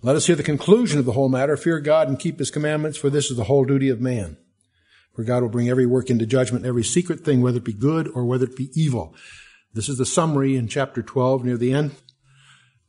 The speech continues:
Most of the book is really supporting that theme. So we're gonna be in chapter seven. You know, it's interesting. Thomas Gray said,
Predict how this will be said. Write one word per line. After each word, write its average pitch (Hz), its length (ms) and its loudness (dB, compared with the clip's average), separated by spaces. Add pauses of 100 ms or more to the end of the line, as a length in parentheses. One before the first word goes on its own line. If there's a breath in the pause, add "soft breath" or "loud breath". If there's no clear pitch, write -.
(220)
Most 139 280 0
of 131 60 -4
the 117 80 -4
book 123 280 -4
is 113 180 -6
really 120 180 -2
supporting 113 440 -6
that 98 180 -12
theme. 92 280 -12 (1040 loud breath)
So - 180 0
we're 165 100 4
gonna 202 100 4
be 202 120 4
in 180 60 0
chapter 208 300 0
seven. 233 460 2 (1300 loud breath)
You - 40 -8
know, 156 80 2
it's 170 100 4
interesting. 180 260 4
Thomas 196 320 2
Gray 185 220 4
said, 143 320 2